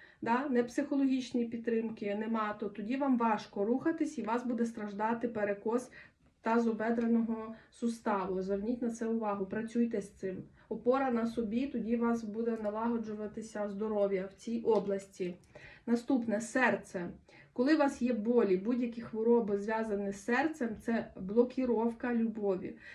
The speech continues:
У вас заблокована анахата, дуже заблокована. Працюйте з різними історіями,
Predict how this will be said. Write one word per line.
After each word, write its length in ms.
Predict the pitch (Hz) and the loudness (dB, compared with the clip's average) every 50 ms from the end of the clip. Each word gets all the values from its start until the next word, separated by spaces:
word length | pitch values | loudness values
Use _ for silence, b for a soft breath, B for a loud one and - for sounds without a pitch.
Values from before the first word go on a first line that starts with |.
| B B _ | B B _
У 40 | 220 | 0
вас 140 | 233 240 233 | 2 4 4
заблокована 680 | 247 226 214 233 233 - 269 277 277 262 247 247 214 - | 2 2 2 2 2 4 2 2 4 2 2 0 -2 -2
анахата, 680 | 226 226 226 220 220 - - 226 214 208 - 202 202 190 | -2 -4 -4 -4 -4 -4 -2 -2 -2 -2 -2 -2 -4 -2
дуже 440 | 185 202 226 247 262 254 247 247 | -2 0 0 0 0 0 0 -2
заблокована. 800 | 226 220 208 202 208 220 220 226 - 220 220 214 208 196 202 202 | -2 -2 -4 -6 -6 -8 -8 -4 -4 -4 -2 -2 -2 -4 -4 -4
Працюйте 640 | 196 - 208 196 196 - 240 247 262 254 - 285 254 233 | -6 -4 -6 -6 -4 -4 -2 -2 -2 -2 -2 -2 -2 0
з 60 | 226 | 2
різними 520 | 226 226 233 233 226 214 214 214 208 220 | 4 4 4 4 4 0 -2 -2 0 2
історіями, 760 | 226 233 226 - - 240 226 214 220 214 220 233 240 269 277 | 2 2 0 2 0 0 2 2 0 -2 -2 0 0 -2 -2